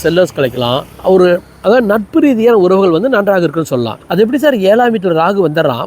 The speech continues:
பதினெட்டு மேல, அது எப்படி நட்பு நல்லா இருக்குன்னா, ஏழாம் வீட்டுல இருக்கிற ராகுவை லாபஸ்தானத்துல குரு ஐந்தாம் பார்வையா பார்க்கிற பொழுது அது விபரீத ராஜயோகம். எப்படின்னா, ஒன்பதாம் பார்வையா பார்க்கிற குரு,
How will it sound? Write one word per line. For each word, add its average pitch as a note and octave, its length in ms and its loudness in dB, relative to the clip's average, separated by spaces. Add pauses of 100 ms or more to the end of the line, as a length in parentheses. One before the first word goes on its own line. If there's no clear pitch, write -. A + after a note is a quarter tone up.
(120)
பதினெட்டு F3 380 -2
மேல, B2+ 240 0 (120)
அது F3 120 2
எப்படி B3 180 -4
நட்பு G3 260 -2
நல்லா E3 180 0
இருக்குன்னா, D#3 300 -2 (360)
ஏழாம் A#3 220 2
வீட்டுல G#3 160 -2
இருக்கிற E3 240 0
ராகுவை E3 340 2 (380)
லாபஸ்தானத்துல G#3+ 760 0
குரு A3 120 2 (140)
ஐந்தாம் G3+ 300 -2
பார்வையா F3+ 300 0
பார்க்கிற D3+ 280 -2
பொழுது C#3+ 220 0 (420)
அது F#3+ 100 0 (100)
விபரீத D4 380 2
ராஜயோகம். C#3+ 380 -2 (160)
எப்படின்னா, C4 320 0 (340)
ஒன்பதாம் C4 320 0
பார்வையா G3 300 2
பார்க்கிற D3 200 -2 (100)
குரு, D3 160 2